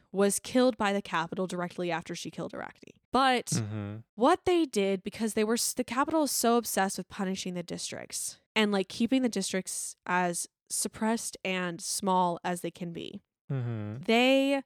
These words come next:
Speaker 1: put all the tributes in a wagon. And for Arachne's funeral, you know how there's a funeral procession, right?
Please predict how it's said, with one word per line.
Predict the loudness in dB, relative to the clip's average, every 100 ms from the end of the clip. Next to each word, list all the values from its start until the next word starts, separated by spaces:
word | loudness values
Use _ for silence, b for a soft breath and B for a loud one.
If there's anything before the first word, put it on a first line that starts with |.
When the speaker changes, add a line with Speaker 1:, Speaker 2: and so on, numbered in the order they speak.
| _
Speaker 1:
put | -2 4
all | 4 4
the |
tributes | 2 -2 0 -2 -4 -4
in | -2
a | -2 -2 -2 -2
wagon. | -4 -6 -8 -12 -14 _
And | -2 0 2 0 -4 -8 -18 _
for | -2 0
Arachne's | 2 0 0 -2 -4 -4
funeral, | -4 -2 0 0 0 -2
you | -2
know |
how | -2
there's | -2 -6
a | -6
funeral | -4 -4 -6
procession, | -8 -10 -10 -12 -12 -10
right? | -8 -8